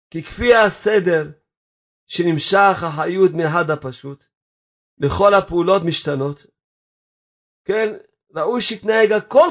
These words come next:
כסדר. כי מאיתו יתברך שמו, לא יבצר כל טוב. והוא ברחמיו יתברך, ברא עולמו לטובה.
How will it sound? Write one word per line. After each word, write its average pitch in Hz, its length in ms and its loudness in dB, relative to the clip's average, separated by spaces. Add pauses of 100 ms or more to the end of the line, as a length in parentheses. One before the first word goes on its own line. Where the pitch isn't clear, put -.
כסדר. 214 500 2 (1300)
כי 160 140 -4
מאיתו 151 380 0
יתברך 190 360 2
שמו, 208 500 -2 (680)
לא 120 80 -10
יבצר 131 460 -6
כל 202 300 0
טוב. 143 360 -2 (1040)
והוא 160 160 -4
ברחמיו 180 640 2 (120)
יתברך, 180 540 -2
ברא 147 280 -4
עולמו 160 460 0
לטובה. 190 480 0